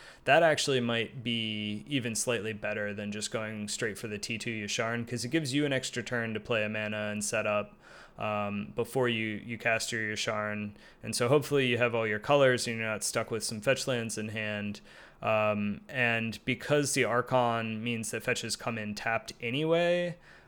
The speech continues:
uh, you'll have that extra turn needed to set up the Yasharn without having to rely entirely on the Kinnan, Emery, Springleaf, Mox Amber package. So you could probably cut all of that out.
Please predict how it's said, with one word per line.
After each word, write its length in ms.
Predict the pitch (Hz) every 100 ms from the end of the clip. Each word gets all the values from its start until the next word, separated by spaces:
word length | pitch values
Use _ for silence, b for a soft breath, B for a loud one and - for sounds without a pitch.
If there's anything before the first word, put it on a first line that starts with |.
| b
uh, 420 | 113 110 107 104 107
you'll 160 | 131
have 180 | 127 123
that 160 | 113 101
extra 380 | 117 - -
turn 560 | 107 - 113 110 107 107
needed 380 | 131 127 113 104
to 60 | 107
set 180 | - 107
up 160 | 104
the 100 | 113
Yasharn 320 | 107 113 107
without 300 | 107 123 117
having 340 | 98 123 113 110
to 120 | -
rely 720 | 110 107 110 107 107 104 104 117
entirely 460 | 123 127 120 113
on 140 | 107 104
the 80 |
Kinnan, 520 | 104 - 110 107 107 110
Emery, 520 | 110 104 104 104 104
Springleaf, 880 | 101 - - 117 110 107 104 104 -
Mox 360 | 113 107 104 113
Amber 340 | 107 104 104
package. 680 | - 107 104 107 104 104 -
So 140 | -
you 200 | 117 117
could 160 | 123 110
probably 400 | 143 143 117 110
cut 320 | - 127 113
all 180 | 113 110
of 160 | 104
that 240 | 107 104 104
out. 380 | 107 104 104